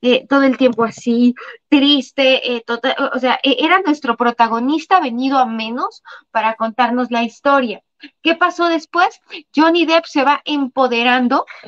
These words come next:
y va, no me gusta la palabra "mi empoderar" en especial, me, de hecho es una palabra que no me gusta porque no, no me parece que ni siquiera cumpla con, con los requisitos, eh, para poder estar. Perdón que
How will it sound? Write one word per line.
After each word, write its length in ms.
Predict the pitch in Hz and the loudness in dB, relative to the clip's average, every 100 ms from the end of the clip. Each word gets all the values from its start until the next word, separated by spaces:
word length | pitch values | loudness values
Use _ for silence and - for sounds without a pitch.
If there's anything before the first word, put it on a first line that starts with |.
| - | -2
y 80 | 262 | 2
va, 180 | 285 - | 2 2
no 120 | 285 359 | -2 0
me 100 | 381 | 0
gusta 220 | 311 349 | 0 0
la 120 | 311 | 0
palabra 320 | 214 220 233 | 0 0 0
"mi 140 | 233 220 | -2 -4
empoderar" 500 | 220 226 202 202 208 | -4 -2 0 2 2
en 120 | 233 | 0
especial, 520 | 214 - 180 - 226 | -4 -10 -6 -2 -2
me, 200 | 233 202 | 0 -2
de 120 | - | 2
hecho 160 | 226 254 | 0 0
es 80 | 240 | -2
una 220 | 240 247 | 0 0
palabra 340 | 208 208 202 220 - - 294 - | 0 0 0 -2 -4 -12 -12 -8
que 160 | - 196 190 202 | -2 -2 -2 -4
no 140 | 220 269 | 0 0
me 140 | 302 | 0
gusta 300 | 277 294 320 | -2 -2 0
porque 280 | 247 - 208 | -2 -2 0
no, 180 | 247 - | 0 0
no 140 | 247 | 0
me 140 | 262 | 0
parece 420 | 254 202 208 - 240 | 0 0 0 -2 -4
que 120 | 240 | -4
ni 120 | 196 | -8
siquiera 480 | 180 - 214 226 220 - - 294 - | -8 -2 2 2 0 -4 -8 -12 -6
cumpla 420 | - 262 269 269 | 0 2 2 0
con, 220 | - 233 - | 0 -8 -6
con 200 | 220 214 | -8 -6
los 140 | 202 | -6
requisitos, 840 | 202 214 202 - 240 208 247 226 - _ _ - | -6 -8 -8 -12 -12 -4 -2 -2 -6 _ _ -8
eh, 160 | 214 202 | -6 0
para 220 | 226 208 | 0 0
poder 300 | 208 220 233 | -2 -2 -2
estar. 380 | 240 - 247 - | -4 0 0 0
Perdón 320 | 233 233 254 | -4 -2 -2
que 280 | 269 254 226 | 0 0 -2